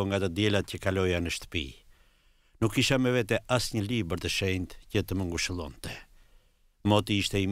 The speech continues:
mirë, dielli shndriste dhe ajri ishte i kthjellët. Donse dimri kishte filluar, malet dhe fushat ishin stolisur me një bukuri të pashoqe. Mirpo, në atë hall që isha unë,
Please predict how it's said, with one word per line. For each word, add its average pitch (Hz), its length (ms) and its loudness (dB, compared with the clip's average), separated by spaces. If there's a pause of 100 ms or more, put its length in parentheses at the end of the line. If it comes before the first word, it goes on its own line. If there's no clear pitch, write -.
mirë, 71 460 -4
dielli 98 400 2
shndriste 113 600 2
dhe 110 100 4 (220)
ajri 113 300 2 (180)
ishte 101 240 -2
i 92 80 -2
kthjellët. 76 580 -6 (760)
Donse 156 400 4
dimri 127 420 0
kishte 107 300 0
filluar, 104 560 2 (440)
malet 131 440 2
dhe 123 80 2
fushat 120 460 -4
ishin 104 260 -2
stolisur 107 600 -2
me 98 160 0
një 92 120 0
bukuri 87 400 -2
të - 160 -6
pashoqe. - 600 -4 (960)
Mirpo, 135 580 4
në 131 140 4
atë 110 140 0
hall 123 320 4
që 117 120 -4
isha 110 200 2
unë, 92 380 2